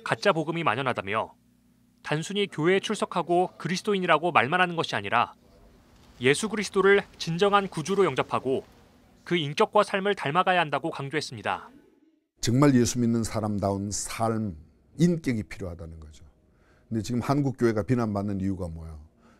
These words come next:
Speaker 2: 예수 그리스도를 구주와 주님으로 영접했다고 말은 하는데 삶의 인격에 그런 모습이 안 나타나니까 문제죠. 그래서 예수 아직 믿지 않는 사람 예수 믿게 하는 거, 이미 예수 믿는 사람들이 예수님 닮은 삶과 인격을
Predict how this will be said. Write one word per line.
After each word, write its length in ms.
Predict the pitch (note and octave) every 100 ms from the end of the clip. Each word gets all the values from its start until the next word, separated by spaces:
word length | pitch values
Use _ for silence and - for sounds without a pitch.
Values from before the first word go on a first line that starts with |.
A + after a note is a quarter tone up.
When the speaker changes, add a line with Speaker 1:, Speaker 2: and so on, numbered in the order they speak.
| _
Speaker 2:
예수 260 | A2+ C3+ C#3+
그리스도를 380 | C3+ A#2 A#2+ G#2+
구주와 300 | B2 B2 A#2
주님으로 400 | A#2+ A#2 G#2 G#2
영접했다고 640 | B2+ B2+ B2+ A2 B2+ A#2
말은 380 | G#2+ F#2 A#2+ C3+
하는데 540 | G#2 F#2+ F2 F2 G#2+ C3 _ _ _
삶의 840 | - - A#2 A#2+ B2 C3 C3 C3+ C3+ _ _ _
인격에 540 | C#3 C#3 B2 B2 B2 B2+
그런 280 | - B2 A2+
모습이 300 | G2+ G#2+ F#2+
안 120 | E2
나타나니까 720 | D#2+ - F#2 F2+ F#2 F2 E2+
문제죠. 500 | F2 F2 F2+ E2 D#2+ E2 _ - _ _ -
그래서 300 | - A#2+ A2+ _ - - G#2
예수 380 | B2 A2 C3+ -
아직 200 | A2 A2+
믿지 260 | C3 - A#2+
않는 180 | G#2
사람 300 | F#2+ A2 G2
예수 240 | G2 A2 A#2+
믿게 220 | A2 A2+
하는 220 | G#2 G#2
거, 220 | C3 D#3+ - C#3
이미 240 | C3+ A#2+
예수 180 | A#2 B2
믿는 220 | A#2 A2
사람들이 600 | F#2+ G#2 G2+ G#2+ C3 D3 - _ _
예수님 500 | G2 G#2+ - G#2 G2+
닮은 500 | F#2 A2+ A#2 A#2+ A#2+
삶과 560 | - - A2+ A2+ A#2 A2+
인격을 640 | C#3+ C#3+ G#2+ G#2 A2 G#2